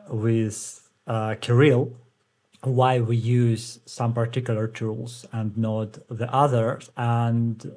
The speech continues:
the answer that he gave to me that I liked is that, for example, when we use Dropbox, and we can be sure that, uh, what we store there can, i-, is secured.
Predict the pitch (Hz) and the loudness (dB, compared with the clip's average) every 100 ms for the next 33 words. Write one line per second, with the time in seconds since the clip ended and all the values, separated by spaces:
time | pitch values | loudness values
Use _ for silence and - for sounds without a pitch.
0 | - 113 123 131 139 139 123 117 113 113 | -12 -6 -4 0 -2 0 0 0 0 -2
1 | 117 - 107 127 135 135 - 113 113 110 | -6 -8 -6 -2 -2 -2 -4 -2 0 -2
2 | 107 110 113 113 113 113 127 123 120 - | -4 -8 -10 -6 -4 -2 -2 -2 -4 -6
3 | 117 123 120 117 - - - _ - 135 | -4 0 0 -2 -6 -18 -20 _ 0 2
4 | 135 135 120 117 120 123 123 117 117 127 | 4 2 2 0 0 0 2 2 0 0
5 | 117 107 117 120 107 107 104 - - - | 0 -2 0 0 -2 -6 -8 -14 -20 -20
6 | 143 113 113 117 127 151 117 117 127 120 | -12 -6 -4 -4 -4 -8 -6 -2 -2 -4
7 | - 123 117 117 120 120 107 117 117 113 | -2 0 0 0 -4 -6 -6 -4 -2 0
8 | 120 - - 131 131 117 123 - - _ | -2 -4 -4 0 2 2 -2 -8 -16 _
9 | _ _ _ 120 117 113 113 - _ _ | _ _ _ 0 2 2 -2 -8 _ _
10 | _ _ _ _ _ _ _ _ _ 156 | _ _ _ _ _ _ _ _ _ -4
11 | 120 117 104 135 123 123 120 - - 156 | -2 0 2 2 4 0 0 0 4 6
12 | 139 110 117 110 110 - - 127 117 117 | 6 4 0 0 -2 -6 -2 0 2 0
13 | 135 120 156 147 - 135 - 160 139 117 | -2 -2 0 0 -2 -4 2 4 4 2
14 | - | -8